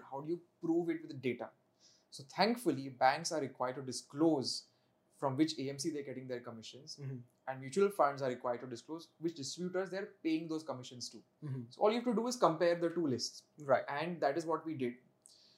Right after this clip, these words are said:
Speaker 1: Uh, and in many cases, more than ninety percent of a bank's commission is coming from the, uh, sister A M C, and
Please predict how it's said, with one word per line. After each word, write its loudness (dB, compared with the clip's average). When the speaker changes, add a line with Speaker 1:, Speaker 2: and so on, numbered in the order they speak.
Speaker 1:
Uh, 4
and 0
in 0
many -4
cases, 2
more 2
than 0
ninety -6
percent -2
of 2
a 2
bank's -4
commission -6
is -8
coming -4
from -8
the, -4
uh, 4
sister 2
A 6
M -4
C, -6
and -2